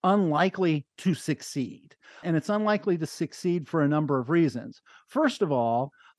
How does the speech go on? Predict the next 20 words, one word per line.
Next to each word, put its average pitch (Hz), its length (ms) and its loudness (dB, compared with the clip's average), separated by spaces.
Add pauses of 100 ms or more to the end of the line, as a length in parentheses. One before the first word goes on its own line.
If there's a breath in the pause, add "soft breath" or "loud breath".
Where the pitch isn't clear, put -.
under 185 240 2
Texas 175 580 -4
law, 123 500 -2 (420 soft breath)
one 202 220 4
defense 156 320 2
against 131 260 -2
defamation 143 520 0
is 185 220 0
truth. 156 540 -2 (400 loud breath)
If 165 120 -2
the 170 100 -2
charges 185 600 0
that 170 280 -2 (180)
O'Rourke 165 540 -2
was 175 120 0
making 165 380 -2
on 165 80 -2
the 156 80 -4
campaign 160 540 -4
trail 147 520 0